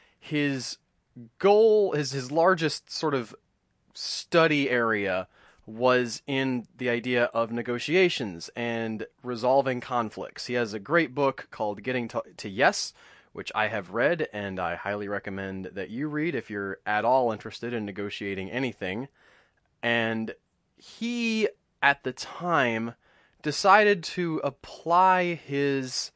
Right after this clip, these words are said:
knowledge about negotiation to ending the largest problem that the world was facing, in his and many people's opinion. Now, this was the nineteen eighties, nineteen seventies, and so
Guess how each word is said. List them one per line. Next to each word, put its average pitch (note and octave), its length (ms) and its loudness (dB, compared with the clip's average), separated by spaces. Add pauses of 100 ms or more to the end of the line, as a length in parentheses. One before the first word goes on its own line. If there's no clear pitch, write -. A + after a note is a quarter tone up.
(640)
knowledge F3+ 560 6
about E3 240 4
negotiation A2+ 840 -4 (100)
to - 280 -10
ending E3 540 0 (180)
the A2+ 460 -6 (140)
largest E3+ 760 0
problem A2+ 640 2 (380)
that A2+ 160 -8
the A#2+ 100 2
world A2+ 300 2
was A2 160 -6
facing, F#2+ 580 -6 (160)
in G#3+ 140 4
his G3+ 400 4
and D#3 260 0
many D3 300 2
people's A2+ 380 -2
opinion. G2+ 440 -6 (540)
Now, G#2+ 260 4
this C3 220 0
was C3+ 260 -2
the C3+ 140 0
nineteen C#3+ 600 -2
eighties, G#3+ 540 2
nineteen C#3+ 400 -2
seventies, F#3 640 2
and C3+ 320 -2
so C3+ 540 2